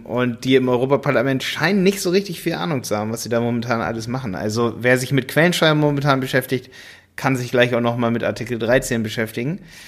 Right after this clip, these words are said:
Ähm, ja, genau. Da wird ja momentan ganz schön krass auf die C D U eingehackt, ne?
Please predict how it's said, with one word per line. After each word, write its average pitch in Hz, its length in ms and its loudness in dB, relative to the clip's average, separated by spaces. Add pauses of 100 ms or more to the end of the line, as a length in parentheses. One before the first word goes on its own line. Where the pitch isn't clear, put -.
(300)
Ähm, 139 640 4 (360)
ja, 135 180 2 (380)
genau. 117 360 -2 (180)
Da 110 140 -4
wird 123 120 0
ja 131 80 4
momentan 131 400 2
ganz 143 160 2
schön 151 120 -2
krass - 340 -4
auf 147 120 -2
die 151 140 -4
C 147 180 0
D 139 100 2
U 139 200 0
eingehackt, 107 600 -4
ne? 135 200 -2